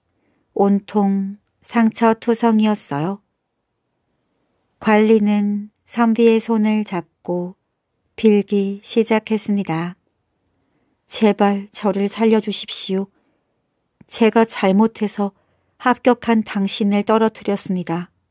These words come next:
"아닙니다. 저 말고도 유능한 인재가 많지 않습니까?"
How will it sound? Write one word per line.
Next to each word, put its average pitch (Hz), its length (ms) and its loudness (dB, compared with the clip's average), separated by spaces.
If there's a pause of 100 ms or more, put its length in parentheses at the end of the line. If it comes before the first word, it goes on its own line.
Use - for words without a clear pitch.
(1700)
"아닙니다. 196 760 0 (1160)
저 214 280 4
말고도 190 680 0 (460)
유능한 226 580 6
인재가 190 640 -2 (280)
많지 185 500 0
않습니까?" 190 880 -2